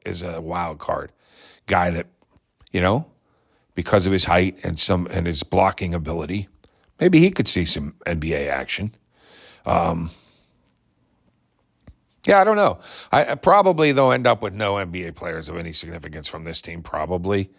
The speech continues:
Uh, any, any of the players that are actually contributing to this team. If the Twins put on weight, the Diaz Graham twins from Spain, or from, are they from Spain? Helsinki, or wherever they're, no, no, that's right. It's Federico's from Helsinki.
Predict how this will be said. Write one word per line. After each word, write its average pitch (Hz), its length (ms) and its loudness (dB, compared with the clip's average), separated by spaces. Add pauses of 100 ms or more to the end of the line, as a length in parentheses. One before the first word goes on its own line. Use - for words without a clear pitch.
(540)
Uh, 80 340 -2
any, 85 340 -6 (140)
any 104 200 -2
of 95 80 -6
the 90 100 -6
players 92 420 2
that 90 100 2
are 92 40 6
actually 90 220 0
contributing 95 600 -2
to 90 80 -2
this 90 200 -2
team. 90 360 -8 (1120)
If - 140 -8
the 123 100 4
Twins 202 380 4
put 180 200 4
on 139 240 4
weight, 95 420 -2 (640)
the 107 120 2
Diaz 117 340 4
Graham 98 320 2
twins 78 320 -12
from 80 160 -10
Spain, 76 480 -8
or 82 80 -10
from, 73 480 -14 (220)
are 80 60 -14
they 101 100 -2
from - 180 -8
Spain? 165 340 -6 (640)
Helsinki, 95 580 0
or - 60 -10
wherever 92 240 4
they're, 76 160 -8
no, 101 160 4
no, 90 180 2
that's 98 220 0
right. 71 140 -4
It's 71 160 -10
Federico's 92 580 0
from - 160 -14
Helsinki. - 560 -8